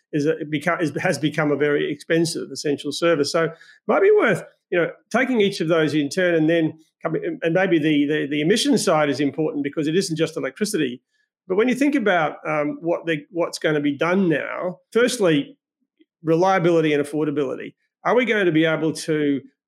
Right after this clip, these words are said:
build a system that is no coal, um, by twenty thirty-five, which isn't that many years away, and maintain reliability? Is cost at risk? Because the government says, "Well,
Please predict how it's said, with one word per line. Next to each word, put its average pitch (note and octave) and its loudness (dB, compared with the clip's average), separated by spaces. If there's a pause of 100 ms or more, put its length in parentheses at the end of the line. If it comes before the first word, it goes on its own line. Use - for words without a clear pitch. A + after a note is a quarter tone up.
build G3 4
a E3 0
system C#3+ -4
that D3+ -6
is C#3 -10
no F3+ 4
coal, C3+ -4 (500)
um, D3 -2
by D3+ 0
twenty D#3+ 0
thirty-five, D3 -2
which E3 -4
isn't F#3 2
that F3+ -2
many E3 0
years D3+ 0
away, D3 -2 (300)
and G3+ 2
maintain D#3+ 2
reliability? C#3 -2 (180)
Is E3 2
cost E3+ -4
at D3+ -4
risk? D#3 -4
Because D3+ -6
the E3 0
government F3+ 0
says, D#3 0
"Well, D#3 0